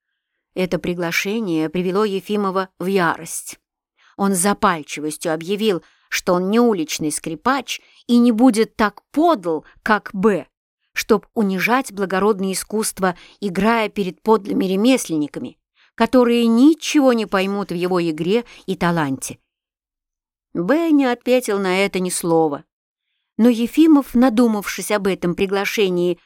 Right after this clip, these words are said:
в отсутствии своего товарища, который ушел играть, вообразил, что все это было только намеком на то, что он живет на счет Б, и желание дать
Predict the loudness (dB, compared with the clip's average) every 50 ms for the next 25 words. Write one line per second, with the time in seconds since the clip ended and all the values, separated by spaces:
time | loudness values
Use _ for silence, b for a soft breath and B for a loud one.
0 | b b b b -2 -2 -2 -2 -4 -6 -6 -6 -8 -12 -6 -4 -4 -4 -4 -4
1 | -4 -2 -2 -2 -4 -4 -4 -2 -2 0 -2 -2 -2 -4 -6 -10 -12 -14 -14 -10
2 | -10 -6 -4 -4 -4 -2 -2 -4 -4 -6 -6 -6 -4 -2 -2 -2 -2 -2 -2 -2
3 | -4 -10 -18 -20 _ _ _ _ _ _ _ _ _ _ _ _ -6 0 2 2
4 | 2 2 0 0 -2 -2 0 0 2 2 2 2 0 -2 -2 -2 -2 -2 -2 -4
5 | -2 0 0 0 0 0 -2 0 0 0 0 0 0 2 2 0 2 0 -2 -6
6 | -6 B B B B B B 0 0 0 0 0 2 2 2 2 0 -2 -4 -4
7 | -4 -4 -4 -6 _ _ _ _ _ 0 2 2 2 2 2 4 2 2 2 0
8 | -4 -2 -2 -2 -2 -2 0 0 2 2 0 0 0 -4 -4 -4 -4 -4 -4 -4
9 | -4 -4 -2 -2 -2 -2 -4 _ _ _ _ _ _ _ _ _ _ _ _ _
10 | _ _ 2 2 4 4 4 2 2 2 2 0 0 -2 -4 -4 -4 -4 -2 -2
11 | 0 -2 -2 -2 -8 -12